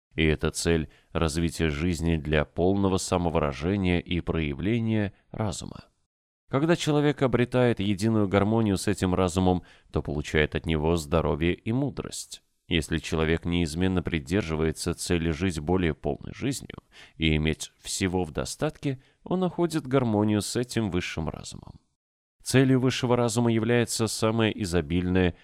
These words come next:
и полная жизнь для всех. Цель этого высшего разума касательно вас состоит в том, чтобы вы жили в изобилии. Если ваша цель такая же, у вас налажена связь со Всевышним. Вы работаете с ним, а он работает с вами.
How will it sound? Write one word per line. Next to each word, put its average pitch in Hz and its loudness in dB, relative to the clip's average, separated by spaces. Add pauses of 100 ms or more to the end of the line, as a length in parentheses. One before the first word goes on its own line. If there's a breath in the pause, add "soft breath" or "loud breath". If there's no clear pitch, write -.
(120)
и 85 2
полная 113 2
жизнь 117 -4 (100)
для 117 -2
всех. - -10 (260)
Цель 123 6
этого 113 4
высшего 101 4
разума 104 4
касательно 110 2
вас 175 -2
состоит 107 0
в - -20
том, 170 0
чтобы 120 0
вы 147 0
жили 135 0
в 123 0
изобилии. - -2 (420)
Если 85 0
ваша 80 0
цель 78 0
такая 55 -8
же, 117 -6 (100)
у - -4
вас 170 -2
налажена 101 2
связь 87 -2
со - -4
Всевышним. 60 -8 (140)
Вы 127 -4
работаете 98 0
с - -6
ним, 87 2
а 80 -2
он 95 0
работает 160 -4
с - -8
вами. - -12